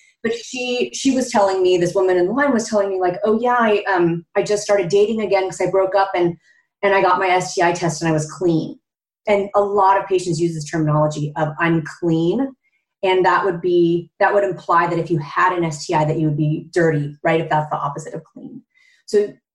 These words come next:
changing our language around how we talk about S T Is, I think, would definitely help. And then, um, I also think with herpes in particular, I would like to change our language and call it something like H S V positive instead of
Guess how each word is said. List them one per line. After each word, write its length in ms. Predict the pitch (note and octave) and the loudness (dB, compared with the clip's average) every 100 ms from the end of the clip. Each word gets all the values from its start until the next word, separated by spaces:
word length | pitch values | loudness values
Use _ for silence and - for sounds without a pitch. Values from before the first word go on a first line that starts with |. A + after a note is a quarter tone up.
| _ - | _ -10
changing 500 | - G#3+ G#3 A3+ A3+ | -2 -2 2 2 4
our 220 | G#3 F#3 | 4 2
language 420 | D#3 E3 F3+ F3 | 2 2 0 0
around 760 | F3 E3+ D#3+ D#3+ D#3+ E3 E3+ - - | -2 0 2 2 0 -2 -6 -12 -2
how 180 | F#3 | 0
we 80 | F3 | 2
talk 280 | E3+ D#3 D3+ | 0 -4 -4
about 240 | E3 - | -4 -4
S 200 | D#3+ D3+ | -6 -8
T 100 | - | -6
Is, 280 | D#3+ D#3+ E3 | -2 0 -2
I 80 | D#3 | -6
think, 340 | D3 D#3 D3+ - | -4 -4 -6 -8
would 200 | E3+ D3+ | -8 -4
definitely 480 | D3+ - D#3+ E3 F3+ | -4 -6 -10 -10 -4
help. 280 | A#3+ - - _ _ _ _ _ | -2 -2 -8 _ _ _ _ _
And 160 | F3 E3+ | -4 -2
then, 320 | E3 E3 - | 0 -2 -2
um, 180 | E3+ E3 | -4 -2
I 180 | E3+ F3+ | -2 -2
also 320 | G3+ B3 G3+ | -2 -2 -2
think 320 | - E3+ - - - | -2 -4 -4 -18 -6
with 140 | F3 F3 | -6 -2
herpes 340 | G3+ G3+ F3+ | -2 -2 -2
in 100 | E3 | -4
particular, 760 | D3 - - A3+ B3+ D#4 E4+ - _ _ _ _ - | -6 -8 -6 -2 0 0 -4 -14 _ _ _ _ -4
I 160 | G3+ G#3 | 0 2
would 140 | A#3+ | 0
like 440 | G3 F#3 F3+ - - | 0 0 -2 -8 -6
to 280 | F#3+ E3+ D3+ | -2 -2 -2
change 340 | - F#3 F3+ | -4 -2 0
our 140 | F3+ | 0
language 340 | E3 E3+ E3+ D#3+ | 0 2 0 0
and 240 | D#3+ D#3 | -2 -4
call 280 | - E3 E3 | -2 0 0
it 100 | E3 | -2
something 300 | E3+ E3+ D#3+ | -4 -4 -2
like 320 | D#3 D3+ - F#3 | 0 -2 -4 -2
H 200 | E3 F3 | -2 -2
S 180 | D3+ | -2
V 160 | E3+ D3 | -2 -4
positive 640 | - C#3+ E3+ F#3 G#3+ A3+ | -4 -4 -4 -4 -2 -2
instead 640 | - E3 D3 - D#3 D3+ D3 | -2 -4 -4 -2 0 0 0
of 320 | D#3 D3+ | 0 0